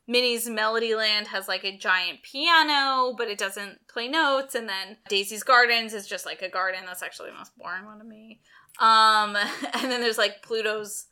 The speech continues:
Lullaby Time, which is just, like, sleepy themed.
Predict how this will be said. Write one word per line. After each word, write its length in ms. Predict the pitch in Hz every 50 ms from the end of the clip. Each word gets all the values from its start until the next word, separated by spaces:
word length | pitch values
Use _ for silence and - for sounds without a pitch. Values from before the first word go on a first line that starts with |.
| _ _
Lullaby 500 | 214 208 214 220 226 214 214 208 208 208
Time, 720 | 208 - - 208 196 202 196 196 196 196 202 202 214 208 - _ _
which 180 | - 214 214 -
is 120 | 202 202
just, 160 | - 196 190 -
like, 160 | 175 180 -
sleepy 640 | - - - - 208 214 202 - 240 247 247 240 -
themed. 380 | 277 262 262 277 294 311 311